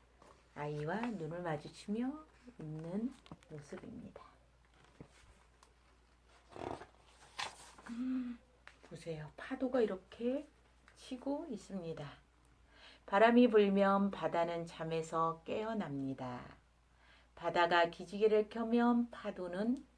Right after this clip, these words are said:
하얀 이를 드러내고 웃습니다.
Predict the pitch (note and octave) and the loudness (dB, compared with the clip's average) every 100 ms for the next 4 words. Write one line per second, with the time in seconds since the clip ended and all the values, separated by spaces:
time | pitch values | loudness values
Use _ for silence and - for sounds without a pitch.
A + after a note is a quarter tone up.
0 | _ - - G3 F3+ F3+ G#3+ B3+ - _ | _ -20 -12 -6 -4 -2 0 -2 -4 _
1 | _ _ _ _ - D#3 D3 E3 A3 E4 | _ _ _ _ -16 -10 -6 -2 0 0
2 | - _ _ _ - D#3 D3+ D3 D3 D3 | -6 _ _ _ -12 -8 -6 -6 -8 -4
3 | G#3+ D4+ - _ - F#3+ F#3+ - A#3 A3+ | -2 -2 -6 _ -12 -10 -10 -6 -6 -4
4 | E3+ C#3 | -4 -6